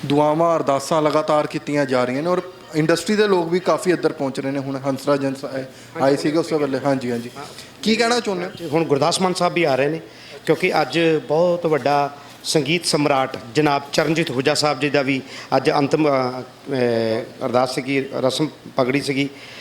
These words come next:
Speaker 2: ਤੇ ਹੌਲੀ ਹੌਲੀ ਸਾਰੇ ਆਉਣਗੇ। ਪਿਆਰ ਹੈ, ਮੁਹੱਬਤ ਹੈ, ਤੇ ਜਿਹੜਾ ਤੁਹਾਡਾ ਮੀਡੀਆ ਨਾ, ਇਹ ਪਿਆਰ ਪਾ ਦਿੰਦਾ, ਮੁਹੱਬਤ ਪਾ ਦਿੰਦਾ। ਅਸੀਂ ਰੋਜ਼ ਹੀ ਅਪਡੇਟ, ਅ, ਮੈਡੀਕਲ ਰਿਪੋਰਟ ਫੋਰਟਿਸ ਦੀ ਉੱਥੇ ਦੇਖਦੀ, ਸਾਡਾ ਦਿਲ ਕਰਦਾ ਸੀ ਉੱਥੇ ਜਾਈਏ ਯਾਰ, ਫੋਰਟਿਸ 'ਚ ਜਾ ਕੇ ਆਈਏ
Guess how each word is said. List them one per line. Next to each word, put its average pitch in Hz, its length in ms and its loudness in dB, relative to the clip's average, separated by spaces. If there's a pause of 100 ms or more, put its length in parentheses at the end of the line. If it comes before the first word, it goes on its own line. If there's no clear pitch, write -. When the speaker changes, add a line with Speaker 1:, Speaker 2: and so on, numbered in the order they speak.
(160)
Speaker 2:
ਤੇ 151 200 4
ਹੌਲੀ 156 240 2
ਹੌਲੀ 165 140 2
ਸਾਰੇ 143 260 0
ਆਉਣਗੇ। 160 340 -2 (680)
ਪਿਆਰ 196 280 2
ਹੈ, 143 100 2
ਮੁਹੱਬਤ 160 460 2
ਹੈ, 113 160 0 (840)
ਤੇ - 180 0
ਜਿਹੜਾ 190 240 2
ਤੁਹਾਡਾ 160 480 0
ਮੀਡੀਆ 185 340 0
ਨਾ, 185 140 0 (420)
ਇਹ 165 80 -2
ਪਿਆਰ 160 260 2
ਪਾ 147 180 0
ਦਿੰਦਾ, 123 200 -2
ਮੁਹੱਬਤ 123 380 0
ਪਾ 123 180 2
ਦਿੰਦਾ। 123 360 0 (380)
ਅਸੀਂ 180 160 2
ਰੋਜ਼ 180 280 2
ਹੀ 196 360 -2
ਅਪਡੇਟ, 165 400 0
ਅ, - 20 4 (280)
ਮੈਡੀਕਲ 147 360 2
ਰਿਪੋਰਟ 147 300 0
ਫੋਰਟਿਸ 139 420 0
ਦੀ 143 80 -2
ਉੱਥੇ 147 200 2
ਦੇਖਦੀ, 143 280 2 (300)
ਸਾਡਾ 214 200 4
ਦਿਲ 233 180 2
ਕਰਦਾ 190 260 2
ਸੀ 156 120 2
ਉੱਥੇ 160 160 0
ਜਾਈਏ 170 320 2
ਯਾਰ, 117 300 -2
ਫੋਰਟਿਸ 147 280 0
'ਚ - 120 -8
ਜਾ 139 180 2
ਕੇ 135 160 0
ਆਈਏ 135 220 2